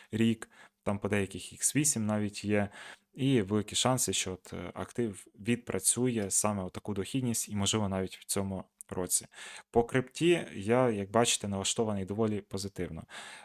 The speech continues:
Е, ну і, звісно, м, давайте ще також подивимось на золото. Золото також, ну, в принципі, незмінно тримається, б'ється об такі локальні вершини. Хтось, е,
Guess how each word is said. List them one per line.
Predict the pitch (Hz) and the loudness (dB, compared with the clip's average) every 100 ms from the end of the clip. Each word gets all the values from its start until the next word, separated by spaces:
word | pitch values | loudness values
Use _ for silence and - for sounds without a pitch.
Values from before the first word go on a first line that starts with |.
| - | -4
Е, | 98 95 95 | 0 0 0
ну | 113 170 170 | 0 -2 -2
і, | 117 110 104 | 0 2 2
звісно, | 101 131 127 - 107 104 98 | 0 4 4 4 4 4 2
м, | 95 - 101 98 95 92 87 92 | 0 -6 -6 -4 -6 -8 -8 -4
давайте | 107 113 98 | 0 0 2
ще | - | -2
також | 104 104 - 110 101 - | 0 -4 0 0 2 -2
подивимось | 107 98 107 101 98 - 107 | -4 -2 0 0 0 0 0
на | 104 101 | 0 0
золото. | 98 135 151 143 113 113 107 - - - | 4 4 4 2 2 2 0 -6 -16 -2
Золото | 113 107 101 - 92 87 - _ - | 2 2 0 -2 -4 -4 -10 _ -10
також, | - 101 92 - - - - | -4 -2 -2 -6 -8 -12 -14
ну, | - 160 | -8 -4
в | 113 - | -4 -6
принципі, | - 123 - 98 95 | -2 0 0 -2 -2
незмінно | 123 127 170 151 123 110 - - - - - | 0 0 2 2 2 0 -2 -14 -18 -12 0
тримається, | 117 113 101 95 98 | 2 4 4 2 -2
б'ється | 92 92 104 104 - - | -4 -4 2 4 4 2
об | 92 87 - | 0 -6 -10
такі | - - - 98 | -12 -10 -2 2
локальні | 98 101 - 101 95 95 | 2 2 2 2 2 -2
вершини. | 95 104 - 156 123 | -2 0 2 2 0
Хтось, | - - 101 - - 95 | -2 -2 0 2 0 -2
е, | 95 90 82 - - - | -4 -4 -8 -10 -12 -14